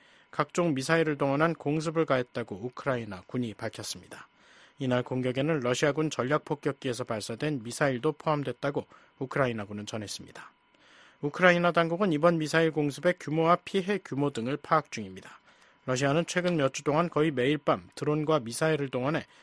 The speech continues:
크이우를 공습하고 있습니다. 이스라엘군이 어제 레바논 곳곳에 가한 공습으로 최소 서른두 명이 숨졌다고 레바논 정부가 밝혔습니다.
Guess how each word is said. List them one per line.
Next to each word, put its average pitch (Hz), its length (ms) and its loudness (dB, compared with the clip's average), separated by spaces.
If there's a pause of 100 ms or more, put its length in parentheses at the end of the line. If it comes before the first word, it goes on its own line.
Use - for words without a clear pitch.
(140)
크이우를 139 640 -4
공습하고 127 720 -10
있습니다. - 420 -14 (1800)
이스라엘군이 170 600 6
어제 165 240 6
레바논 175 440 8
곳곳에 151 520 0
가한 135 260 4
공습으로 120 540 -2
최소 170 320 -2
서른두 175 480 -2
명이 151 260 4
숨졌다고 135 640 -2
레바논 107 440 -2
정부가 110 420 -8
밝혔습니다. - 760 -10